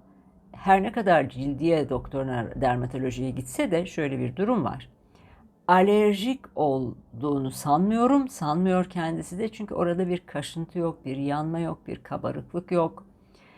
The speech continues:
Ee, bir böcek ısırması olsa uzun bir yol şeklinde olmayacaktır. Alerji olsa, alerjinin tabii ki cilt rahatsızlıklarının değişik türleri var,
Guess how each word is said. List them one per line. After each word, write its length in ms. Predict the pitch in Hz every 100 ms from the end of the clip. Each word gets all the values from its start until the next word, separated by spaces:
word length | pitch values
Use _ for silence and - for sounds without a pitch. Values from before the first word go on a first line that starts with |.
| - _
Ee, 280 | 165 139 127
bir 220 | 175 156
böcek 320 | 160 165 196 110
ısırması 540 | - 185 175 175 151
olsa 380 | 160 156 156 175
uzun 460 | - 156 143 185
bir 140 | 170 151
yol 240 | 151 151
şeklinde 500 | - 160 - 147 147
olmayacaktır. 840 | - 143 143 139 135 127 - 147 143 _ _ _
Alerji 500 | 170 170 165 170 165
olsa, 600 | 214 185 165 - 160 156 - _
alerjinin 560 | 160 170 160 151 156 147
tabii 300 | 180 165 151
ki 180 | 151 143 _ - - 139
cilt 300 | 180 180 156
rahatsızlıklarının 880 | 147 139 - 135 131 143 143 135
değişik 400 | 131 135 143 -
türleri 400 | - 131 151 214
var, 220 | 180 143